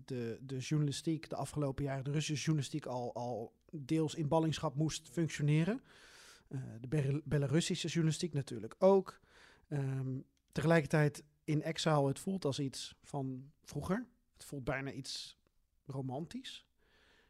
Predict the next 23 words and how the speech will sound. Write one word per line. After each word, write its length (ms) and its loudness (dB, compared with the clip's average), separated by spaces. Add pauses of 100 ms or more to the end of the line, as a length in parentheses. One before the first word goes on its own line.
(160)
Ehm, 560 0 (520)
maar 140 2
ik 80 2
weet 160 6
ook, 120 6
Piotr, 300 0
dat 120 0
jij 180 2
vorig 260 2
jaar 200 6
een 80 4
verhaal 260 6
hebt 120 4
geschreven 420 -2
over, 300 -2 (120)
eh, 60 -4
Georgië, 560 0
waar 180 -2
je 60 0
was, 200 -2
en 80 -4
toen, 180 -2
eh, 200 -4